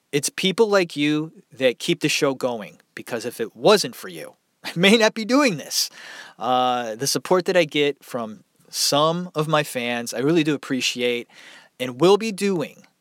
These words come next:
that episode or the couple of episodes you were talking about, I'm going to do soon. So hold on tight, folks. I'm on vacation this week.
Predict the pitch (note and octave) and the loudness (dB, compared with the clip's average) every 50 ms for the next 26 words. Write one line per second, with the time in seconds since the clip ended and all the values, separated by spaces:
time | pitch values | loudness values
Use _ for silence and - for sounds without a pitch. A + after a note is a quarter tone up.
0 | _ _ _ _ _ _ _ _ _ D3+ D#3 D#3+ E3 D#3+ D#3+ D#3+ - - E3+ D#3+ | _ _ _ _ _ _ _ _ _ 4 6 8 6 6 4 0 0 2 4 4
1 | D#3 D#3 D3+ D3+ - - C3+ D3+ D#3+ D3 C3+ B2+ - _ _ _ B2+ - - - | 4 4 2 -2 -6 -4 0 2 4 4 4 2 0 _ _ _ -12 -8 0 2
2 | E3+ E3 F#3+ F#3+ F3 D#3 C#3+ C3+ - C3+ - - - C3+ C3 B2 - A#2 G#2+ G2+ | 2 2 4 0 2 2 0 0 0 -2 -4 -2 -2 -2 -2 -4 -6 -8 -10 -10
3 | - - - C#3 C#3 C#3 - D3 C#3 B2+ A2+ C3 C3 C3 B2+ B2+ - _ - - | -6 0 2 2 2 2 -2 -8 -10 -2 0 2 2 2 0 -2 -4 _ -20 -20
4 | - - - - - _ _ _ _ _ _ - G#2+ A2 A2+ A2+ D#3 E3 F3+ F3 | -20 -20 -20 -20 -20 _ _ _ _ _ _ -12 -12 -12 -4 0 2 2 2 2
5 | E3+ D#3 D#3+ D#3+ D#3 D#3 D#3 D3+ D#3 D#3 - _ _ _ _ _ _ _ _ _ | 0 0 0 2 2 2 0 -2 -4 -6 -12 _ _ _ _ _ _ _ _ _
6 | _ _ _ _ - - - E3+ D3+ A2+ - - _ _ _ _ _ _ _ _ | _ _ _ _ 0 2 2 2 0 -2 -6 -14 _ _ _ _ _ _ _ _
7 | _ _ _ _ - - - G2+ G2 F#2+ G2 D#3+ F#3+ F#3+ G3+ G3 F#3+ F3 - - | _ _ _ _ -12 -12 -10 -10 -12 2 4 4 6 6 4 2 2 0 -4 -2
8 | - F#3 F#3 F#3+ F#3+ F#3+ F#3+ - _ _ _ _ _ - - F3+ F3+ F#3 F#3 - | 4 4 6 6 4 2 -2 -8 _ _ _ _ _ 4 6 8 8 8 6 0
9 | - - - - - - _ _ - _ - B2+ C#3 D#3 F3 E3+ F3+ E3 - - | -4 -6 -8 -8 -8 -12 _ _ -20 _ -8 0 4 4 6 6 4 0 0 2
10 | F3 E3 D#3+ - F3 E3 E3 D#3 - - D#3+ D#3+ D#3+ E3 D#3+ D#3+ - _ | 2 2 2 0 -2 -2 -4 -4 -2 0 2 4 4 4 2 -2 -10 _